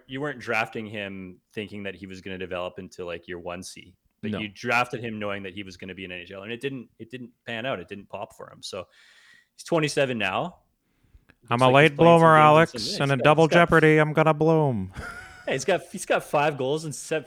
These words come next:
Speaker 1: five, five points in seven games.
Speaker 2: That's
Speaker 1: And
Speaker 2: rad.
Speaker 1: it looks like he spent some time in, in Sweden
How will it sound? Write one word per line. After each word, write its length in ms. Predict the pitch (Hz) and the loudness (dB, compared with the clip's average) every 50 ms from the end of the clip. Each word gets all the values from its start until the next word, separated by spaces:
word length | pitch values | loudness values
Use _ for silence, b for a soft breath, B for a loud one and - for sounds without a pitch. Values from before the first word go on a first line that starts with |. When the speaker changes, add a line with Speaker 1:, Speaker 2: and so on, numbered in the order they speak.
| _ | _
Speaker 1:
five, 240 | - 147 131 - - | -4 -4 -4 -4 -4
five 240 | - 147 147 143 - | -4 -4 -4 -6 -8
points 240 | - 127 135 - - | -10 -10 -10 -10 -14
in 80 | 123 | -16
seven 320 | - - 117 113 113 120 113 | -12 -10 -8 -8 -8 -8 -10
games. 380 | 101 98 104 135 202 226 165 | -10 -10 -10 -10 -10 -12 -8
Speaker 2:
That's 180 | 147 120 117 107 | -6 -6 -6 -4
Speaker 1:
And 80 | 87 | -4
Speaker 2:
rad. 340 | 82 82 87 90 78 76 - - _ _ _ _ | 0 2 2 2 0 -2 -6 -14 _ _ _ _
Speaker 1:
it 60 | _ | _
looks 160 | 135 135 - | -18 -12 -12
like 80 | 160 151 | -12 -12
he 100 | - 143 | -12 -14
spent 240 | - - 147 139 131 | -12 -10 -10 -12 -10
some 140 | - 135 120 | -12 -14 -12
time 320 | - 123 110 117 123 127 | -10 -10 -10 -10 -10 -12
in, 140 | 117 110 104 | -14 -14 -16
in 160 | 110 107 104 | -16 -18 -20
Sweden 520 | - - - 107 98 107 127 147 165 147 | -20 -20 -18 -16 -16 -14 -14 -16 -16 -18